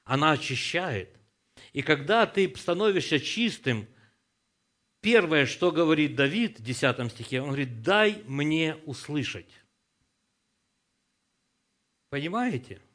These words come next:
"Дай мне услышать" в самом начале твоего очищения,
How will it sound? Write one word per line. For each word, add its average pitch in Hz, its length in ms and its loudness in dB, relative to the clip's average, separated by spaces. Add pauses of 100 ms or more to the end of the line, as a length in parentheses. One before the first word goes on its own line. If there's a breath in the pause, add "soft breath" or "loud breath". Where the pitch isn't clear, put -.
(960)
"Дай 226 340 4
мне 214 260 2
услышать" 160 800 -2
в - 60 -18
самом 208 480 -2
начале 185 420 0
твоего 165 380 0
очищения, 147 840 -2